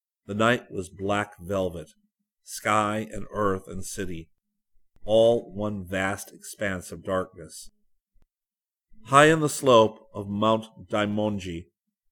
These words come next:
wood had been gathered for days. It was piled in a pit dug in the shape of the Japanese character Dai, which means great. Now near this pit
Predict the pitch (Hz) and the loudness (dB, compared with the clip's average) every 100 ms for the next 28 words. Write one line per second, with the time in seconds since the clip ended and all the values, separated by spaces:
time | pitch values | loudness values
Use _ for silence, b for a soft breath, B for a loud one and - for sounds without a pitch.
0 | _ 101 110 123 113 113 104 101 101 101 | _ -4 2 2 2 -4 -8 -6 -2 -2
1 | 98 92 98 90 101 98 92 87 - - | -2 -6 -14 -8 -4 -4 -4 -6 -6 -8
2 | - _ _ _ _ _ _ 98 104 - | -14 _ _ _ _ _ _ -10 -10 -6
3 | 127 123 127 120 110 - _ 135 104 - | 0 2 4 2 -4 -8 _ -4 -4 -6
4 | _ - 95 104 104 107 98 92 - 113 | _ -20 -6 -2 -2 -4 -8 -10 -6 -4
5 | 92 - _ _ _ _ 101 - 98 110 | -4 -6 _ _ _ _ -12 -10 -6 -4
6 | 98 104 101 98 - - 101 101 - 92 | -4 -4 -6 -8 -10 -6 -4 -4 -10 -14
7 | 85 - 98 95 82 78 _ _ _ _ | -12 -6 -4 -4 -8 -12 _ _ _ _
8 | - - 95 87 - 95 101 80 - _ | -20 -16 -14 -14 -12 -6 -6 -6 -12 _
9 | _ _ _ _ _ _ _ _ _ _ | _ _ _ _ _ _ _ _ _ _
10 | _ 101 117 127 139 127 120 123 123 - | _ -4 2 2 2 2 0 0 -2 -8
11 | - 120 95 | -2 0 0